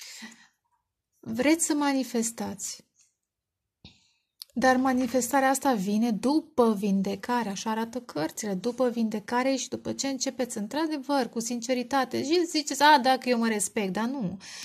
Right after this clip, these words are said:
Uh, uneori acest respect și această dragoste sunt, uh, și nu uneori, chiar tot timpul, sunt concepte atât de complexe încât, uh, majoritatea nu le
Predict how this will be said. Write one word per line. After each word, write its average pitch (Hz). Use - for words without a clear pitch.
Uh, -
uneori 277
acest 247
respect 247
și 233
această 233
dragoste 233
sunt, 254
uh, 240
și 240
nu 311
uneori, 226
chiar 294
tot 254
timpul, 233
sunt 233
concepte 240
atât 233
de 254
complexe 240
încât, 240
uh, -
majoritatea 240
nu 233
le 254